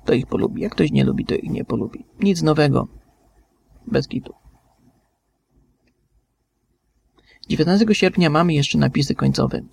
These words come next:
Życie na podsłuchu. Ciekawy odcinek. Kolejny film, który,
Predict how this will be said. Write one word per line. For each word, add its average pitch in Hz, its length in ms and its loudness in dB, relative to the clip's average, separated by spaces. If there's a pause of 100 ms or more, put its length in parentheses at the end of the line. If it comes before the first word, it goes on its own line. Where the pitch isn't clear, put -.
(120)
Życie 135 280 0
na 123 100 2
podsłuchu. - 600 -6 (2750)
Ciekawy - 500 2 (500)
odcinek. 151 540 0 (680)
Kolejny 165 360 2
film, 151 440 0 (760)
który, 135 720 0